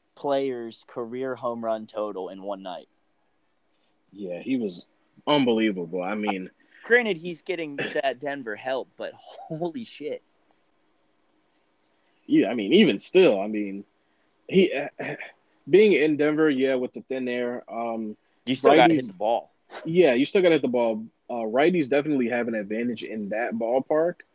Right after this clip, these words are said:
Speaker 2: 'cause you don't have to battle with that high wall in right field. But, I mean, every, he hit no cheap home runs. I mean, I watched every swing he took.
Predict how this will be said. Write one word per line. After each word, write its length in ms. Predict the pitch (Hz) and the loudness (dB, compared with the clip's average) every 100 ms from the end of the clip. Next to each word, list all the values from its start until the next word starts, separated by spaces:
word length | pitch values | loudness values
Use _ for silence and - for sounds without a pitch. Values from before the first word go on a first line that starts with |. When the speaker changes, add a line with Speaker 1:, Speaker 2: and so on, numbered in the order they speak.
| _ _ _ | _ _ _
Speaker 2:
'cause 140 | - 120 | -10 -4
you 80 | |
don't 100 | 117 113 | -2 -2
have 140 | 113 | -4
to 80 | 117 | -4
battle 340 | 104 113 117 | -2 0 2
with 120 | 113 107 | 0 0
that 220 | 110 95 | -2 -2
high 240 | 113 117 | -4 -2
wall 380 | 113 107 110 120 | 0 2 2 2
in 80 | 107 | 0
right 240 | 101 107 82 | -2 -4 -6
field. 420 | - 110 135 151 _ _ _ _ _ | -4 -2 -2 -4 _ _ _ _ _
But, 180 | 113 113 | -4 -2
I 60 | 120 | 0
mean, 280 | 123 117 104 | -2 -2 -2
every, 640 | 110 147 156 151 135 120 - _ _ _ _ _ _ - | 0 2 6 6 6 2 -8 _ _ _ _ _ _ -8
he 300 | 202 123 190 | -6 2 4
hit 200 | 185 170 | 6 4
no 200 | 117 139 | 6 2
cheap 340 | - - 135 - _ _ - | 2 2 0 0 _ _ -6
home 260 | 127 110 | -4 -2
runs. 260 | 101 80 87 | -4 -6 -10
I 100 | 101 | -8
mean, 380 | 107 101 92 - | -6 -6 -8 -10
I 100 | 110 | -2
watched 320 | 135 123 107 - | -2 -2 -4 -4
every 420 | 135 135 135 123 - _ | -2 2 4 2 -2 _
swing 360 | - 127 131 120 | -8 -2 0 0
he 140 | 123 | -2
took. 380 | 113 123 117 | 0 0 -2